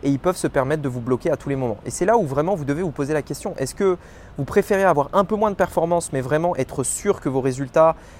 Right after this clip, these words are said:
ben, euh, vont durer plus longtemps, seront plus stables dans le temps et également travailler avec un partenaire qui, euh, va pas vous shut down comme ça du jour au lendemain ?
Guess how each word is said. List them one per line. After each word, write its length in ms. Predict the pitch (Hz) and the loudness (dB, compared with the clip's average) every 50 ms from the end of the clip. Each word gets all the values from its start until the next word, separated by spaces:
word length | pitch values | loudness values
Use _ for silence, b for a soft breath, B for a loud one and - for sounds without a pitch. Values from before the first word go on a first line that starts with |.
| B B | B B
ben, 300 | - 135 127 127 123 117 - - | 6 6 6 6 6 0 -2 0
euh, 280 | 127 127 123 120 120 117 | 2 2 4 4 2 2
vont 180 | 117 135 139 | 0 -4 -6
durer 280 | 127 120 135 143 156 151 | -4 -2 0 2 2 0
plus 180 | - - 143 135 | 0 -2 -4 -2
longtemps, 400 | 143 156 160 - 196 214 254 294 B B B B B | -2 -2 0 2 2 2 0 -2 B B B B B
seront 340 | - - - 156 143 143 139 | -8 -2 0 2 2 0 -2
plus 180 | - - 151 139 | -6 -6 -8 -8
stables 380 | - - 196 196 185 175 165 | -2 2 2 2 2 2 0
dans 120 | 156 156 156 | 0 0 0
le 60 | 151 | 0
temps 320 | - - 175 180 180 175 - - | 0 2 2 2 2 0 -2 0
et 320 | 190 196 202 208 185 - 151 | 2 4 4 4 2 0 0
également 400 | 143 151 147 151 160 175 170 151 | 2 2 2 4 4 2 2 0
travailler 360 | 135 - - 151 147 151 156 | 0 2 2 4 4 4 2
avec 120 | 143 - | 0 -2
un 60 | 143 | -2
partenaire 580 | 127 - 156 - - 175 160 165 170 165 - - | 0 -2 -2 -2 -4 -6 -4 -4 -4 -6 -6 -10
qui, 340 | - - 165 160 160 160 - - | -10 -10 -8 -6 -4 -4 -2 0
euh, 200 | 131 123 123 120 110 | 2 2 2 2 2
va 140 | 127 123 117 | 2 2 4
pas 160 | - 180 185 | 4 4 4
vous 160 | 147 143 131 | 2 0 -6
shut 340 | - - - - 185 147 135 | -8 -4 -2 0 0 2 2
down 300 | 170 170 160 156 143 131 | 2 2 2 2 0 -2
comme 100 | 139 127 | -4 -4
ça 140 | 131 143 131 | -4 -4 -4
du 80 | 123 | -4
jour 140 | 120 127 117 | -4 -4 -2
au 40 | 117 | -2
lendemain ? 300 | 117 113 120 143 190 | 0 -2 -2 -2 -4